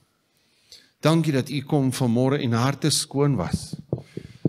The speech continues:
Dat U vanmôre kom en harte skoon was.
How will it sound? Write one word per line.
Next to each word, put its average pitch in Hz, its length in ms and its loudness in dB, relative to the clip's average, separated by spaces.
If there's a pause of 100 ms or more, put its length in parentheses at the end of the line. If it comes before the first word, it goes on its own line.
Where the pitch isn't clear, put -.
Dat 107 160 -2
U 135 80 4
vanmôre 147 460 2
kom 156 220 2
en 127 120 4
harte 135 320 0
skoon 120 480 0
was. - 380 -12